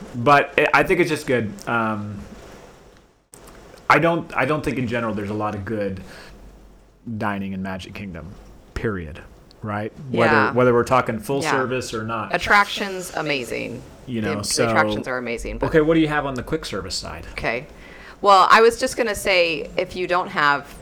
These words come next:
Speaker 2: unlimited budget, which it feels like you almost have to have to go to Cinderella's Royal Table,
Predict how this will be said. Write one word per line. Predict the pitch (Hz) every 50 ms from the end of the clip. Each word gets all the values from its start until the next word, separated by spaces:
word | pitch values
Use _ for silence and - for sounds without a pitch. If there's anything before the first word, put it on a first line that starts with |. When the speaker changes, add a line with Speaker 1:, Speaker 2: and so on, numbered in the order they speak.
| - - - - - -
Speaker 2:
unlimited | 160 160 165 165 151 151 151 143 131
budget, | 139 135 131 - - 135 - -
which | 147 135 - -
it | -
feels | - 151 131 - -
like | 120 120 - 123
you | 117
almost | 120 127 120 120 -
have | - 117 - -
to | 143
have | 135 202 -
to | -
go | 107
to | - -
Cinderella's | - - - 101 - - - - - -
Royal | - - - -
Table, | - - - - 175 175 180 -